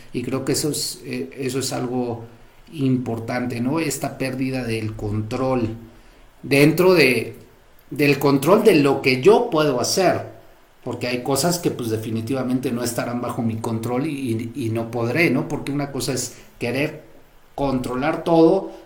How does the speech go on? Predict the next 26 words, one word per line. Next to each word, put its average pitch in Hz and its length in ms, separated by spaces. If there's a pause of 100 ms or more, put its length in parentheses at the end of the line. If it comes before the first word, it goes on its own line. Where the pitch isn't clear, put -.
y 143 60
otra 135 280
cosa 131 220
es 139 80
lo 131 160
que - 80
sí - 220
puedo 139 340
controlar 123 560
y - 100
que 120 120
sí 165 240
depende 123 440
de 113 140
mí 139 340 (220)
para, 139 460
eh, 110 240
generar 120 520
los 113 140
resultados, 113 720
¿no? 117 160
Al 117 100
final 117 320
de 117 120
cuentas. 117 540 (360)
Entonces, 143 760